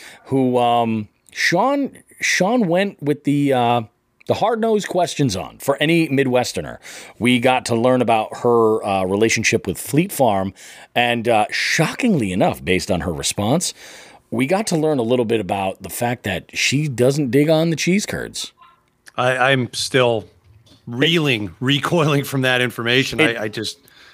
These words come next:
Speaker 1: Yeah. I mean, you remember back in October, we had that little therapy session when I was like, "Holy crap, I deleted Fish Donkey 'cause I can't handle the monthly tournaments."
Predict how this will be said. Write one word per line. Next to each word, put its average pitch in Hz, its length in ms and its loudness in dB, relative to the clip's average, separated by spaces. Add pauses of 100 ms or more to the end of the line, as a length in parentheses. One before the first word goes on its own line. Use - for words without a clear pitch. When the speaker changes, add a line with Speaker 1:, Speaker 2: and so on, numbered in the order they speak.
(880)
Speaker 1:
Yeah. 147 180 0 (420)
I 156 60 4
mean, 170 120 -2
you 185 120 2
remember 214 240 0
back 190 260 -2
in 190 60 0
October, 165 400 0
we 143 140 0
had 135 100 2
that 135 140 2
little 127 160 2
therapy 135 400 0
session 143 600 0
when 110 140 2
I 107 120 4
was 107 180 2
like, 104 260 0
"Holy 165 220 0
crap, 175 380 0
I 151 40 4
deleted 160 380 2
Fish 175 240 -2
Donkey 160 500 0
'cause 113 200 -4
I 151 100 0
can't 151 240 -6
handle 156 280 0
the 151 80 2
monthly 151 300 0
tournaments." 160 560 0